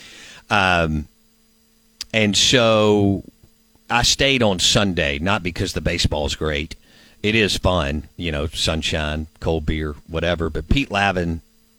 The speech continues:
M Braves, Mississippi Braves general manager, and a couple buddies um, decide to come up for the game. And I wanted to make sure they had a great time. And they did. We had, we had a great time. Um,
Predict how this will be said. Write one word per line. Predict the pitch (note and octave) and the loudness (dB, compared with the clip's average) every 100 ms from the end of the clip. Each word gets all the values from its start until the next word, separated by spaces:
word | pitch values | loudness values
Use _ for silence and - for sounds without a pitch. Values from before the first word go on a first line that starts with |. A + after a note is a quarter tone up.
| _ _ - | _ _ -2
M | A2 G#2 | 0 2
Braves, | G2 F#2 F2 | 2 0 0
Mississippi | G2+ F2+ G2 F2 | -2 -2 -2 -2
Braves | E2+ F2 E2+ | 0 0 -2
general | - F2 E2+ | -2 -2 0
manager, | E2+ E2 F2 | -2 -2 -2
and | D#2+ | -4
a | |
couple | - F#2 D#2+ | -4 -2 0
buddies | E2+ F#2 E2 D2 - - - - - - - - - - | 0 -2 -2 -6 -12 -18 -20 -20 -20 -20 -20 -20 -20 -10
um, | E2+ D#2+ D2+ - - _ _ _ _ - | -8 -8 -10 -12 -20 _ _ _ _ -4
decide | G2 - G2 | 0 2 0
to | F#2 | 0
come | G#2+ F#2 | 0 0
up | F#2 - | 0 0
for | |
the | D#2+ | -2
game. | G2+ F#2+ D2 - - _ - - - - - - - - | -2 0 -2 -10 -20 _ -20 -20 -20 -20 -20 -16 -16 -6
And | G#2+ G#2 | 0 2
I | |
wanted | A2 A2 | 4 2
to | |
make | G#2 F#2 | 0 0
sure | A2 | 0
they | G2 | 2
had | G2 F2+ | 0 0
a | |
great | F2+ F#2 D#2+ | 0 0 0
time. | F#2+ F2 D#2 - _ - - - - - _ F#2 | -2 0 -2 -8 _ -20 -20 -20 -20 -20 _ -2
And | F#2 F2+ F2 E2+ E2 | 2 2 2 0 0
they | F#2+ | 0
did. | G2+ F2+ | 2 2
We | D#2 E2+ | 0 -2
had, | F#2 | -2
we | F2 F2 | -2 -2
had | E2 | -2
a | |
great | E2 F2+ E2+ | 0 -2 -2
time. | D#2+ D2 D2 - _ _ _ _ | -6 -6 -8 -14 _ _ _ _
Um, | F2+ E2 D#2+ D2+ D2+ D2 | -6 -4 -4 -4 -4 -6